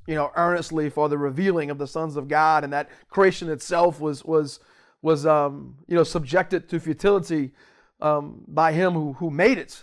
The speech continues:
That, um, and basically meaning that there was a chance it wouldn't work out,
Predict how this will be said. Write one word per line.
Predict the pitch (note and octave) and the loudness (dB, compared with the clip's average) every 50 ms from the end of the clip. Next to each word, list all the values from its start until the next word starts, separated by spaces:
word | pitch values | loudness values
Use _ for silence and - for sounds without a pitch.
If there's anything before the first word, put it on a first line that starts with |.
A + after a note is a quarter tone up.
| - - | -12 -6
That, | D#3 D3+ D3 C#3+ - D#3+ | -4 -2 -2 -2 -2 0
um, | D#3 D#3 D#3 D3 D3 D#3 D3 C#3 - _ _ _ _ _ _ - - | 2 2 2 0 -2 -6 -12 -20 -20 _ _ _ _ _ _ -12 -8
and | D#3 D#3+ D3+ - _ _ _ _ _ _ - | -6 -6 -6 -8 _ _ _ _ _ _ -4
basically | B2 D#3+ G3+ - A3 G3 D#3+ F#3 F3+ F3+ F3+ F3 F3 F3 | 0 0 2 2 0 -2 0 2 2 4 4 2 0 -2
meaning | E3 E3 E3+ F3+ F#3+ F#3 F3+ | -4 -4 -2 -2 -2 -2 0
that | F3+ F3 E3+ E3+ | 2 4 4 4
there | E3+ F3+ F3+ | 4 2 0
was | E3+ D3+ | 0 -2
a | D#3 | -4
chance | - F#3 F#3+ G3 F3+ - | -4 -2 -2 -2 -2 -4
it | D#3+ | -4
wouldn't | D#3+ F3+ G3+ F3+ F3 | -2 -2 -2 -2 0
work | E3+ G3+ G#3 G#3 | 0 0 0 2
out, | G3+ A3+ C4+ - - - | 0 -2 -2 -4 -8 -12